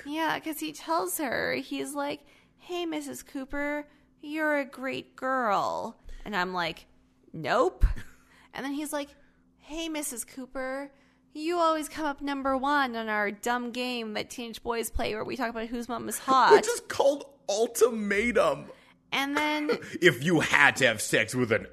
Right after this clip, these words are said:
Speaker 2: old person, who would it be?
Speaker 1: And then Julie's like, "Oh, I beat Kirsten." And I'm like, "Mm,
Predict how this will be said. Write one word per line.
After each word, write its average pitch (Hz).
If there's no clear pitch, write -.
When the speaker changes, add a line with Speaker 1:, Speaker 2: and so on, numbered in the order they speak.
Speaker 2:
old 175
person, 127
who 220
would 226
it 143
be? 139
Speaker 1:
And 302
then 302
Julie's 311
like, 277
"Oh, 381
I 214
beat -
Kirsten." 339
And 233
I'm 226
like, 254
"Mm, 339